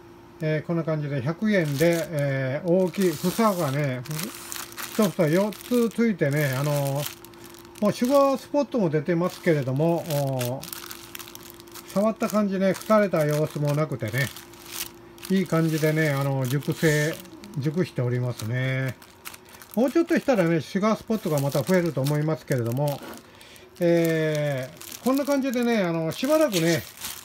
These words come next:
あの、毎日一個ずつ食べてみようと思います。そしてね、レビューしようと思いますのでね。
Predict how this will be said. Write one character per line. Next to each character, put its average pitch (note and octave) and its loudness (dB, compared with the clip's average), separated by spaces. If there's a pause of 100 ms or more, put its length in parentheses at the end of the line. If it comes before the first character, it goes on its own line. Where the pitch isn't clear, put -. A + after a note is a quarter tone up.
(1120)
あ D#3 -2
の、 D#3+ 0
毎 A#3+ 2
日 A3 0
一 G#3+ -2
個 C#4 0
ず C#4+ -2
つ - -6 (100)
食 G#3 0
べ G#3 0
て A3+ 0
み A3 2
よ A3 2
う E3+ 0
と D3+ -2
思 C#3 0
い C#3 0
ま C3 -2
す。 - -14
そ G3 2
し F#3+ -4
て G#3+ 0
ね、 G3+ 2
レ F#3+ 2
ビ F#3+ 2
ュ D3+ 2
ー - -2
し - -4
よ D3 0
う C3+ -4
と B2+ -4
思 B2 0
い B2+ 0
ま B2 -2
す A#2+ -8
の G#2 -6
で A#2 -4
ね。 C3+ -2